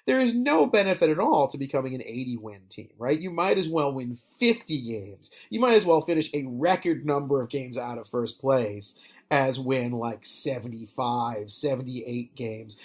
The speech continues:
The fans and, you know, are not going to care one way or another. Either way, it's not a, it's not an interesting season for them.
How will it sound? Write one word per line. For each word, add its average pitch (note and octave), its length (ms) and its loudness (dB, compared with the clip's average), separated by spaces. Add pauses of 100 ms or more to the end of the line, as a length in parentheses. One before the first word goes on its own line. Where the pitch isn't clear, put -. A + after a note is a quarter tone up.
(120)
The A#3+ 80 -2
fans G3 440 4 (220)
and, C3 400 -2
you C#3+ 100 -6
know, A#2+ 220 -6
are C#3 220 -4 (120)
not C#3+ 400 2
going C#3 180 2
to B2+ 60 -8
care B2 280 -2
one B2 220 -6
way A#2+ 140 -6
or A#2+ 120 -10
another. A2+ 360 -10
Either C3+ 220 -2
way, A#2+ 220 -2
it's G#2+ 180 -12
not G#2+ 200 -12
a, A2 200 -8 (180)
it's B2+ 180 -8
not B2 140 -4
an B2 120 -6
interesting A#2 360 -14
season C3 480 -6
for G#2 120 -8
them. G2+ 180 -16